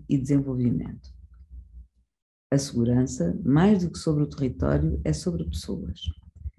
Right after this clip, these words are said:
É mais sobre o desenvolvimento do que sobre as armas. Esta forma de pensamento lançou um novo paradigma de desenvolvimento humano sustentável,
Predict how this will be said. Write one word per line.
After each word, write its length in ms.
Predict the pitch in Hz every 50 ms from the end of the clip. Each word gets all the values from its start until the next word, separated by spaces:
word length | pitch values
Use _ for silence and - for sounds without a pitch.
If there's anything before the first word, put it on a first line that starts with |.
| - _ _ _ -
É 100 | 120 120
mais 300 | 123 135 147 165 170 165
sobre 220 | - 180 156 160 160
o 40 |
desenvolvimento 920 | 151 147 147 165 151 143 151 151 147 143 139 143 143 143 151 156 151 - -
do 100 | - 139
que 80 | - -
sobre 240 | - 160 143 143 151
as 140 | 139 127
armas. 420 | 131 117 - - - - - - - - - - _ _ _ _ _ _ _ _ - - - - _ -
Esta 220 | 123 123 - 139
forma 360 | - - - 165 165 160 160 147
de 80 | -
pensamento 760 | - 143 135 127 - - 127 123 127 127 139 151 151 - - _
lançou 400 | - 165 175 165 165 - - 143
um 60 | 139
novo 240 | 139 143 170 175 170
paradigma 520 | - 165 151 139 120 127 135 123 127 135 123
de 140 | 117 117
desenvolvimento 800 | 113 110 120 143 143 139 139 131 123 123 117 120 117 113 - -
humano 300 | 123 127 123 120 127 120
sustentável, 920 | - - - - - - 143 143 139 - 131 123 123 120 127 135 - 175